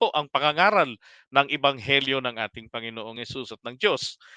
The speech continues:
So, doon po na-convert etong si Apollo Kibuloy. Now, ang, ah, kaya naman po ako naawa sa kanya, eh, parang doon sa huling message niya, um, kung mapansin nyo ha, na naiiyak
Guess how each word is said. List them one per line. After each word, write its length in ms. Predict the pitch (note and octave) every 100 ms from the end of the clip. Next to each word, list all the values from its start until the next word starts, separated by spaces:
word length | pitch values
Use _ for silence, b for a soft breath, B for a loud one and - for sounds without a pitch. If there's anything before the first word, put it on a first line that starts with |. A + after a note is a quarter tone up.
| b
So, 320 | - - C#3 C3
doon 160 | D#3
po 160 | D3 D#3
na-convert 560 | C#3 B2+ B2+ A#2 A2+ -
etong 400 | - A#2+ A#2+ B2
si 240 | A2+ A#2 G#2
Apollo 320 | - G#2+ G#2
Kibuloy. 480 | G2 G#2+ A#2 F2 - _ _ B B - -
Now, 400 | F3 E3+ D#3+ D3 _ _ _ _ _ _ _ _ - B B B B B B -
ang, 160 | D#3+
ah, 480 | F3 E3+ E3 D#3+ D#3
kaya 240 | D3+ G3 G#3
naman 240 | G3+ G3
po 80 | G3
ako 160 | F#3
naawa 480 | F3+ E3+ D#3 D#3+ D#3
sa 160 | - C#3
kanya, 480 | D3+ C3+ A2+ G#2+ A#2+
eh, 400 | B2+ D3 C#3+ C#3 -
parang 640 | F#3 G#3+ A3+ G#3 G3+ F#3+ F3
doon 160 | F3
sa 80 | G#3+
huling 320 | F#3+ G#3 G3+
message 560 | F#3+ E3+ - C3+ B2+ -
niya, 320 | A2+ G#2+ G#2+ b b b b b -
um, 800 | D3 D3+ D3+ D3 C#3+ D3+ C3 F#2 _ _ -
kung 160 | F#3
mapansin 480 | G#3+ - G3 F3 F#3
nyo 160 | F3+ F3+
ha, 240 | D3 D3+
na 320 | D3+ D#3 D#3+
naiiyak 640 | D#3 D#3 D#3+ - D#3 C#3+